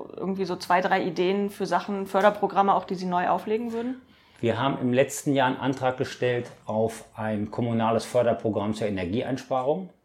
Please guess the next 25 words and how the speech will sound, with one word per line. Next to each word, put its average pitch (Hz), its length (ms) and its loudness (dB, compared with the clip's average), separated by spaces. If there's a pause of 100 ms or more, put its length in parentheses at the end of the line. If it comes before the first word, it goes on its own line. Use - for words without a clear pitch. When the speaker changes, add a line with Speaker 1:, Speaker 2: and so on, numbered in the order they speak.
Speaker 2:
Das - 220 -4
gibt's 127 220 0
in 104 120 -2
Düsseldorf 113 480 2
seit 98 260 0
letztem 107 420 0
Jahr, 147 220 0
das 131 100 -4
ist - 60 -4
relativ 104 460 -2
erfolgreich. 123 760 -2 (580)
Äh, 113 200 0
das 113 320 2
hat - 300 -2 (200)
Herr 107 220 0
Gentsch 120 420 0
mit 123 420 -2
in 113 300 -2
seine 107 360 2
Vorlage 110 760 2
zum 107 240 -4
Klimaschutzkonzept 107 1040 -6
aufgenommen, 147 640 -2 (460)
unter 113 320 2
anderem. 127 380 -2